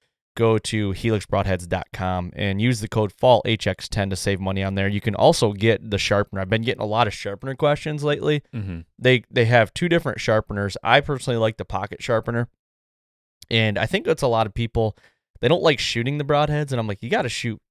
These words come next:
Speaker 2: Yeah.
Speaker 1: regardless of what your sh-, broadhead you're shooting, you gotta shoot 'em." Because a lot of people don't really know how to sharpen 'em. And honestly, if you get that pocket sharpener and the motion is back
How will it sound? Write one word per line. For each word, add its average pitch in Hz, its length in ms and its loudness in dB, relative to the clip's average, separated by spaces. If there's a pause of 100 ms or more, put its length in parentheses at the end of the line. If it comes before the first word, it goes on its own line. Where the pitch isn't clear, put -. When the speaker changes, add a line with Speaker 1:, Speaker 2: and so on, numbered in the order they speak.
(160)
Speaker 2:
Yeah. 104 120 -2
Speaker 1:
regardless 214 460 6
of 131 80 0
what 131 200 4
your 110 140 -2
sh-, - 160 -8
broadhead 120 400 6
you're 101 100 -4
shooting, 104 300 -4
you - 20 -2
gotta 101 180 0
shoot 98 280 -6
'em." 113 120 -2 (340)
Because 135 200 -2
a 135 40 2
lot 139 120 4
of 139 60 -4
people 117 220 -2
don't 104 220 0
really 107 140 -2
know 104 100 -2
how 98 80 -2
to 95 80 -4
sharpen 92 400 -6
'em. 90 120 -8
And 92 100 -8
honestly, 113 360 -2
if 107 80 -8
you 104 80 -6
get 107 160 -4
that - 160 -4
pocket 98 340 -4
sharpener 117 480 -4 (500)
and 107 340 0
the 104 100 0
motion 110 420 0
is 101 140 -2
back 95 320 -2